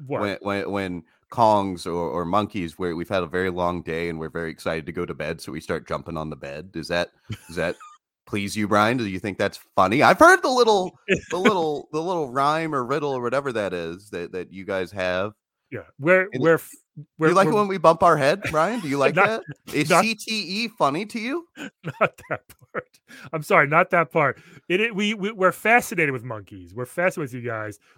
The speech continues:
Speaker 1: We, we've been told, and I believe we've come, we, oh, shit, I don't wanna say this either. We've evolved. That
Speaker 2: Oh
Speaker 1: sounds wrong.
Speaker 2: my
Speaker 1: I
Speaker 2: God,
Speaker 1: kn-,
Speaker 2: there's
Speaker 1: I'm
Speaker 2: the
Speaker 1: sorry.
Speaker 2: E word. There it
Speaker 1: <laughs>
Speaker 2: is.
Speaker 1: I didn't, I realized as I was saying it,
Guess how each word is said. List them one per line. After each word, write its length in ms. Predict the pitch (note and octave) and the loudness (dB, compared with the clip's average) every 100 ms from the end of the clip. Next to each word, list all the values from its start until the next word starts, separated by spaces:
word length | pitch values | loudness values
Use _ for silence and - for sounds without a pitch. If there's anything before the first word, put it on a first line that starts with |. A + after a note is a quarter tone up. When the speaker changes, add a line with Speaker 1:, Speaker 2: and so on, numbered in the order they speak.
| - | -8
Speaker 1:
We, 400 | D#3+ F#3+ G3 G#3+ - | -4 -2 -2 -4 -6
we've 240 | D#3+ G3 | -6 -4
been 160 | F#3 F#3+ | -4 -6
told, 400 | D3+ C#3 C3+ D3+ | -4 -2 -2 -2
and 80 | D3+ | -4
I 80 | |
believe 400 | D3 D3 D3 D3 | -4 -4 -4 -4
we've 200 | C3+ D3 - | -4 -8 -10
come, 300 | - F3+ F3 _ _ | -6 -4 -4 _ _
we, 220 | C#3 F3 B3 G#3 | -10 -8 -10 -18
oh, 160 | - | -18
shit, 180 | - - | -18 -16
I 20 | |
don't 60 | G#2 | -14
wanna 100 | G2 | -14
say 160 | - G2+ | -14 -16
this 160 | F#2+ | -12
either. 120 | B2+ | -12
We've 200 | G#2 B2 | -10 -8
evolved. 720 | B2+ A2 D3+ D#3+ D3 C3 A2 _ _ _ _ _ _ | -8 0 4 4 4 0 -8 _ _ _ _ _ _
That 120 | C3 | -4
Speaker 2:
Oh 80 | G2+ | -2
Speaker 1:
sounds 160 | F#2 F2+ | -4 -6
wrong. 0 | |
Speaker 2:
my 100 | F2 F#2 F2+ | -8 -6 -6
Speaker 1:
I 40 | |
Speaker 2:
God, 240 | E2+ G2+ E3 F#3 | -8 0 2 2
Speaker 1:
kn-, 20 | |
Speaker 2:
there's 140 | F#3+ G3 | 0 -2
Speaker 1:
I'm 140 | E3 | -2
Speaker 2:
the 100 | C#3 | 0
Speaker 1:
sorry. 140 | D#3 E3 | 0 0
Speaker 2:
E 20 | |
word. 360 | D#3 B2+ A#2+ A#2+ | 0 0 0 -2
There 200 | A2 B2+ | -2 0
it 60 | |
Speaker 1:
<laughs> 20 | |
Speaker 2:
is. 440 | D#3+ E3 C#3 - - B3 | 2 2 -2 -6 -12 -4
Speaker 1:
I 80 | G3+ | 0
didn't, 420 | - C4 A#3+ A3+ - - | 2 0 -2 -8 -10 0
I 80 | |
realized 320 | G3+ A#3+ B3+ G#3+ | 4 8 8 8
as 140 | G#3+ | 4
I 80 | G#3 | 4
was 160 | F#3+ | 2
saying 360 | - F#3+ F#3+ F3 | 0 4 4 2
it, 280 | D3+ C#3 - | -4 -6 -16